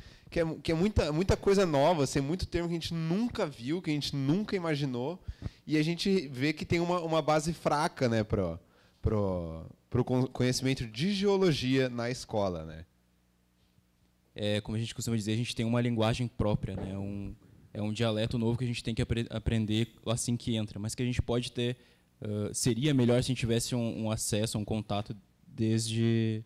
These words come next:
Speaker 2: de antes, já na escola.
Speaker 1: Então, bom, aqui,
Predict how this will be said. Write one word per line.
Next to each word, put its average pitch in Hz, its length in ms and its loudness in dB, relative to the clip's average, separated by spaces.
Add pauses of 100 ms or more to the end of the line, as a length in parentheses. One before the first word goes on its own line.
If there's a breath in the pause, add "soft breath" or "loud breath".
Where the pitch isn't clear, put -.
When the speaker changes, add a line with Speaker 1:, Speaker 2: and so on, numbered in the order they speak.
(520 soft breath)
Speaker 2:
de 110 160 0
antes, 117 360 2
já 104 220 0
na 107 60 -2
escola. 104 420 -4 (4000)
Speaker 1:
Então, 113 840 -4
bom, 131 160 0
aqui, 123 420 -4